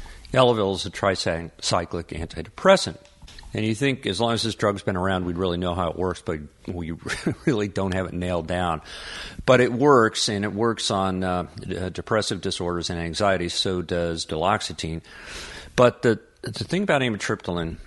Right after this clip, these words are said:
is the side effects are a little rougher. You have to get the dose up pretty high, and there's a small little window before you get the antidepressant effect. So you get your dry mouth, dry eyes, you get, uh, constipation. You really,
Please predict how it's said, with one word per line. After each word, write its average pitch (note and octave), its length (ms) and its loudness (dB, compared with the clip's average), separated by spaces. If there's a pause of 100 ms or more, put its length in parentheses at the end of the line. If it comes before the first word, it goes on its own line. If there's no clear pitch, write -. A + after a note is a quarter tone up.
(180)
is G2 220 -2
the G2+ 80 -2
side C#3+ 260 4
effects G#2 400 0
are G2 60 0
a F2 40 -4
little E2+ 240 -2
rougher. E2+ 440 0 (240)
You G2 160 -4
have B2 260 2
to D3 100 -2
get A2+ 300 -4
the F#2+ 60 -6
dose F#2+ 360 0
up E2+ 200 -4
pretty G2 320 -2
high, F2+ 260 0
and E2+ 140 -2
there's E2+ 160 -6
a F2+ 60 -4
small G#2+ 360 2
little F2 260 0
window F2 320 0
before E2 360 -4
you E2 100 -2
get D#2+ 220 -6
the E2 100 -8
antidepressant E2 800 -4
effect. D#2+ 400 -6 (640)
So - 140 2
you C3 80 4
get B2+ 180 0
your B2 80 -2
dry G#2+ 320 4
mouth, G2 400 0
dry G2 340 4
eyes, F2+ 540 2
you F2 100 -6
get, E2+ 320 -4
uh, E2 120 -2
constipation. F2 840 -4
You F#2+ 100 -4
really, A2 300 2